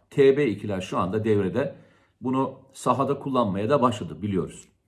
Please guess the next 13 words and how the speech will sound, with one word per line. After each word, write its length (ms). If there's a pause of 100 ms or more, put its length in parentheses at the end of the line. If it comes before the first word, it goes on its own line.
(120)
<clears throat> 80 (1800)
Peki 460 (800)
<clears throat> 40 (1300)
elindeki 420
miktar 640 (1400)
şu 240
anda 460 (480)
bu 180
savaşın 560
seyrini 500
değiştirecek 520
kadar 280
mı? 280